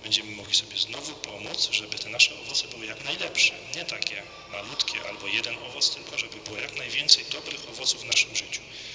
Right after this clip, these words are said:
Komunia święta to jest taki duży krok do przodu, to jest taki właśnie duży, duża pomoc, żeby ta roślinka się dobrze rozwijała, żeby były dobre owoce. Dlatego się dzisiaj będziemy modlić za Wojtka, żeby dzisiaj to był taki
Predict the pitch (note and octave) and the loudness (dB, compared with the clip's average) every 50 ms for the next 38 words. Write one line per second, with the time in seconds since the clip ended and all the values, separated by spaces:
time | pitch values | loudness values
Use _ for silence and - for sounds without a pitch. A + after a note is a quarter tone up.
0 | - - - - - - G#2 G#2+ A2+ B2+ C3 C3+ C3 - - - - G#2 A2 A2 | -10 -12 -14 -14 -14 -14 -10 -6 -6 -4 -4 2 2 4 2 2 -2 -6 -2 -2
1 | - B2 C#3+ D#3 - - - - - - G#2 G#2 G#2 - - - - - - - | -2 -2 -2 -8 -8 -12 -16 -12 -12 -8 -2 0 0 -2 -2 -10 -12 -12 -10 -6
2 | A2+ A2 - A2 - - - - B2 A#2+ B2+ B2 A2+ - - - - A2 G#2 - | -2 -2 -2 -2 -4 -12 -12 -12 -12 -10 -10 -8 -4 0 2 2 2 0 -6 -10
3 | - - - G#2+ - - - - - - - G#2+ G#2 - G#2 G#2 - - - G#2 | -6 -6 -4 2 6 4 4 4 2 -8 -10 -10 -10 -4 0 0 0 0 0 -8
4 | G#2 A#2 - - - A2+ A2 A2 - A#2 A#2+ - - - - - - - - - | -8 -4 2 2 2 2 0 -10 -12 -14 -14 -12 -10 -10 -10 -10 -12 -14 -8 -2
5 | A#2+ A#2 - - A#2 A2 A#2+ A#2 A#2 B2 D#3+ E3+ - - - - - G#2+ G#2 G#2+ | 0 0 0 -2 -8 -8 -8 -8 -6 -8 -6 -2 -2 -2 -2 -4 -8 -8 -10 -12
6 | G#2+ A2 A2 - - - - - - - - G2+ G#2 G#2+ - - - A#2 B2+ - | -12 -12 -12 -14 -14 -14 -14 -16 -14 -12 -10 -8 0 6 6 6 6 4 -4 0
7 | A#2+ - - - - A#2 G#2+ - - G#2+ G#2 G#2+ - - G2+ G2+ G2+ G2 F#2+ - | 2 2 2 2 0 -4 -2 -2 -2 -2 0 0 0 0 0 -4 -8 -10 -10 -2
8 | - G2 G2 G2 G2 - G2+ G2+ G2+ G2+ G#2 G2+ G#2 G#2+ G#2 G#2+ - - - - | -2 -2 -2 -2 -10 -12 -10 -6 -6 -6 -8 -8 -12 -12 -12 -14 -14 -10 0 0
9 | - - - - - - - - - - - - - - - A2+ A#2 - A#2 A#2 | 0 0 0 -10 -14 -14 -10 -10 -8 -8 -8 -10 -12 -14 -10 -4 -2 -2 0 6
10 | A#2+ A#2+ A#2+ A#2 A#2 - - - A2+ A2 - - - - B2 A#2 A#2 A#2 - B2 | 6 6 8 8 6 4 4 2 0 -2 -2 -2 -2 -2 -10 -8 -6 -4 2 4
11 | - - C3 B2 C3 C3+ C#3 - - - C#3+ - - - - - A2+ - - - | 4 4 4 2 -6 -6 -4 -4 -4 -4 -4 -8 -2 0 0 0 0 -4 -12 -12
12 | - - - - - - - - - - - - - - A2 G#2+ G#2+ A2+ - - | -12 -14 -16 -16 -12 -4 -2 0 0 0 0 -2 -8 -8 -8 -6 -4 -4 -4 -4
13 | - - | -4 -10